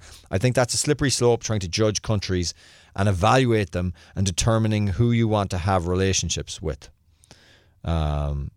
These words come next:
he goes on to say, "It's fine to criticize. It's very fair if you don't like a relationship someone has with a particular country,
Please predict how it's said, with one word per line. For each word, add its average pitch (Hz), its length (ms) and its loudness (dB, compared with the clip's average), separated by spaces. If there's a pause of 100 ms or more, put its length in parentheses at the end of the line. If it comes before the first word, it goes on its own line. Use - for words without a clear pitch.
(160)
he 107 100 0
goes 101 160 0
on 98 100 0
to - 80 -8
say, 98 140 -2
"It's 87 100 -2
fine 139 220 0
to 120 60 -6
criticize. 98 580 0
It's - 100 -18
very 123 200 0
fair 110 280 2
if 90 160 -6
you 104 60 -6
don't 101 160 -2
like 92 140 -4
a 98 80 0
relationship 98 580 -2
someone 92 220 -2
has 92 200 0
with 90 100 -4
a 78 40 -4
particular - 360 -6
country, 113 440 -2